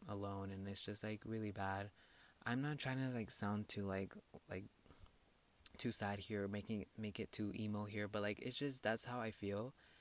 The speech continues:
and that's how it's another way that this whole thing has impacted me. And with that being said,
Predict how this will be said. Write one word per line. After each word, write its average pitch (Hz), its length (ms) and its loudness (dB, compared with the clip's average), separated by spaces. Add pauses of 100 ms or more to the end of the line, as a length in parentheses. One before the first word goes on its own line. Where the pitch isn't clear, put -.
(200)
and 101 280 2
that's 101 220 6
how 98 240 4
it's - 240 -4 (140)
another 101 320 2
way 95 140 2
that - 360 2
this 101 200 2
whole 98 160 2
thing 95 200 -2
has 101 160 2
impacted 95 520 -2
me. 95 200 -2 (240)
And 123 140 2
with 117 120 6
that 120 140 2
being 120 220 2
said, 104 460 8